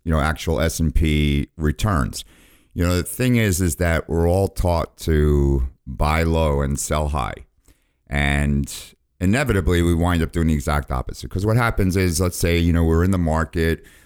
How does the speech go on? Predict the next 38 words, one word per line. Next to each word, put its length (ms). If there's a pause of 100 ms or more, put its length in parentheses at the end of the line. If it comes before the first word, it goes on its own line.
(100)
market 220
was 100
doing 220
really, 240
really 220
well, 280
and 120
then, 180
say, 180
perhaps 440
a 80
two 180
thousand 460
one 200
tech 240
bubble 300
starts, 520
and 360
we 80
wind 320
up 140
losing 260
a 80
lot 220
of 60
money. 340
So 180
what 100
happens 360
is 140
the 60
market 320
goes 240
down, 280
down, 220
down, 220
down, 260
down. 420